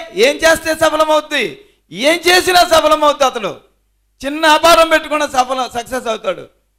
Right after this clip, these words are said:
ఎగ్జామ్ రాసినా సక్సెస్ అవుతాడు, లేకపోతే ఇంకే విషయంలోనైనా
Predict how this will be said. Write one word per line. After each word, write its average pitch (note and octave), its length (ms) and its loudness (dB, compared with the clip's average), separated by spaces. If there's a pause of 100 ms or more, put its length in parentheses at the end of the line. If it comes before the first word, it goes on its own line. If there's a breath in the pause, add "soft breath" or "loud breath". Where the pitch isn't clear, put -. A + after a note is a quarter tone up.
(320)
ఎగ్జామ్ E4 440 0
రాసినా E4 320 4
సక్సెస్ D4 440 -4
అవుతాడు, B3 400 -4 (540)
లేకపోతే D#4+ 380 0
ఇంకే B3 300 2
విషయంలోనైనా E4 760 0